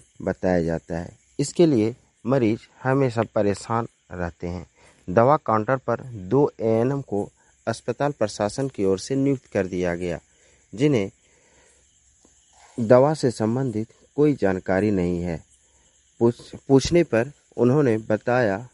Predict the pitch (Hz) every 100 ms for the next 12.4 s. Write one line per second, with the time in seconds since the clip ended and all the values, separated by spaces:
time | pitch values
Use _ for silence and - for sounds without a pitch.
0 | _ _ - _ - 123 113 123 - 117
1 | 117 147 - 123 - - 170 - 110 98
2 | 98 113 120 151 104 87 85 85 82 85
3 | 85 87 _ _ _ _ _ _ - 131
4 | 147 - _ - 156 - 117 131 147 110
5 | 104 127 _ _ _ - 107 127 107 104
6 | - _ _ _ _ _ _ _ _ _
7 | _ _ _ _ _ _ _ _ _ 117
8 | - 135 143 135 - 107 110 117 147 -
9 | 110 87 110 135 131 110 98 98 107 -
10 | _ _ - 135 120 110 95 113 - 131
11 | 104 113 113 104 101 113 135 127 104 98
12 | 101 110 117 139